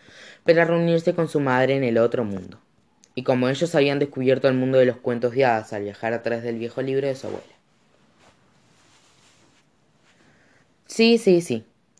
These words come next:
y fue muy conmovedor", dijo Roja, agitando las manos. "Se enfrentaron de... Se enteraron de que la madrina era su abuela y luego los tres desaparecieron a través de una puerta que llevaba a un mundo diferente, bla, bla, bla.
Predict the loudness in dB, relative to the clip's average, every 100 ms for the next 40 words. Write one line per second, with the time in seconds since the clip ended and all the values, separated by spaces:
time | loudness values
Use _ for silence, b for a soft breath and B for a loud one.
0 | _ -6 2 2 4 4 4 2 2 4
1 | 4 2 -2 _ _ _ _ _ _ _
2 | _ _ _ _ _ _ _ -6 -6 -2
3 | -2 -2 -4 -12 _ _ _ _ _ _
4 | -8 -8 -12 -2 2 2 0 0 -2 -4
5 | -10 -12 -18 -20 _ _ _ _ _ _
6 | _ b b b b b b -4 -2 0
7 | 4 6 8 6 4 0 -4 -10 _ _
8 | _ b b -2 2 4 4 4 4 2
9 | 2 4 6 6 4 2 2 2 2 2
10 | 2 4 4 4 4 4 6 6 6 2
11 | 0 2 2 0 2 2 2 2 2 2
12 | 2 2 2 0 -2 -2 2 4 4 2
13 | 0 0 0 2 2 2 -2 0 -2 0
14 | 0 0 0 -4 -2 0 2 2 0 0
15 | -4